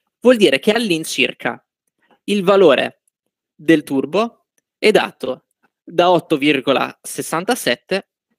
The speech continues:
meno cinque virgola cinquanta. Ora andiamo a prendere magari la calcolatrice.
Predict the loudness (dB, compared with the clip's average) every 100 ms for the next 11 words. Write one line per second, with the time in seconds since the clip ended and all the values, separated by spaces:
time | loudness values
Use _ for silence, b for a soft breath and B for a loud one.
0 | _ _ _ -2 0 0 -4 -12 _ -12
1 | -4 0 0 0 2 0 -2 -6 -10 -10
2 | -6 -4 -2 -2 0 -2 -2 -2 -2 -2
3 | -2 -2 -6 -4 -4 -4 -8 -10 -14 -18